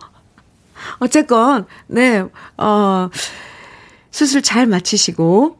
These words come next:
음, 빨리 회복하시기 바라겠습니다. 사칠구삼 님. 아, 네. 참 우연이네요. 와, 첫사랑을 병원에서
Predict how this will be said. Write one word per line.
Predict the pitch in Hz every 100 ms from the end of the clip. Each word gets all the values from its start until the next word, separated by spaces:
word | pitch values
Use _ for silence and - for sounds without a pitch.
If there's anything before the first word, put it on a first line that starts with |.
| -
음, | 175 175 170 156 156 160 165
빨리 | 156 208
회복하시기 | 208 233 - 233 - 202
바라겠습니다. | 208 190 170 165 175 151 151 147
사칠구삼 | 147 208 - - 180 170 185 202 170
님. | 131 139 -
아, | 143 165 160 147 -
네. | - 151 98 165 _ _ - - -
참 | - - 359 269
우연이네요. | 233 226 208 170 151 131 139 - 220
와, | 165 165 170 156 151 156
첫사랑을 | - - 247 226 175
병원에서 | 160 165 196 180 165